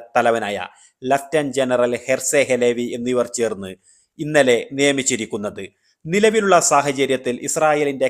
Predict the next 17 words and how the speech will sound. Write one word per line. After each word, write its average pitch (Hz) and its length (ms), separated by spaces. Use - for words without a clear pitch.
കരസേനയുടെ 135 680
തലവനായി 117 680
ആര് 170 320
വന്നാലും 139 560
ഇപ്പോൾ 139 340
നടന്നുകൊണ്ടിരിക്കുന്ന 127 920
സംഘർഷത്തിൽ 117 680
ഇസ്രായേൽ 156 500
സൈന്യത്തിന് 135 600
യാതൊരു 156 440
മുന്നേറ്റവും 139 640
നടത്താൻ 127 380
പറ്റില്ല 123 440
എന്നത് 113 340
ഇസ്രായേലിന് 135 680
തന്നെ 110 320
നന്നായിട്ടറിയാം. 107 840